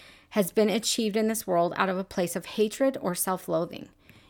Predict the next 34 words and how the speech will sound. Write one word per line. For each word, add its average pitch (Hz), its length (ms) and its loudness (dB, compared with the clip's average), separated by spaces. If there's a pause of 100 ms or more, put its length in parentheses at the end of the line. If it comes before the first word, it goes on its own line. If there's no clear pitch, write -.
You 190 180 4
are 220 120 6
valuable, 180 800 2
lovable, 170 640 2
and 185 180 -2
wonderful 185 440 -2
exactly 170 500 -4
as 190 140 -2
you 196 100 0
are 160 160 2
right 160 180 -2
now. 196 360 0 (840)
But - 100 -4
we 269 160 6
were 254 140 6
never 277 340 6
meant 220 260 4
to 208 100 -6
stay 190 320 2
as 180 140 0
we 175 140 -2
are. - 400 -2
Every 190 260 -2
trial, 247 600 0
every 180 260 -4
struggle, 214 600 0
every 175 220 -4
heartache 214 580 0
is 196 160 -4
meant 180 200 -2
to 185 60 -10
push - 320 -6
us 240 140 -4
towards 175 640 0